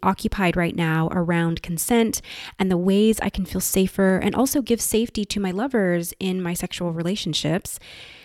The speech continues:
and also because I've been wanting to talk about this on The Sexually Liberated Woman for a while now, I asked the incredible Jaclyn Friedman to come on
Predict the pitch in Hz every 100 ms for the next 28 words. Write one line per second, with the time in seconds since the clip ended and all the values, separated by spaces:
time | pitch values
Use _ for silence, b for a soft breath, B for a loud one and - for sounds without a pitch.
0 | B B 233 - 277 330 - 226 165 160
1 | 170 254 247 202 - 202 196 185 185 185
2 | - 190 185 185 185 - 190 180 175 175
3 | 185 214 339 285 185 - 170 175 - -
4 | 196 175 165 - 175 170 - 190 175 175
5 | 170 180 - 175 170 170 170 170 170 165
6 | 160 - - 175 165 165 156 160 160 190
7 | 269 220 151 143 - 190 247 262 B B
8 | B B B B 247 285 311 - 196 180
9 | - - 190 185 175 175 190 170 - -
10 | 240 247 254 262 262 254 196 190 202 262
11 | 277 - 170 170 170 240 262 233 - 226
12 | 202 170 170 175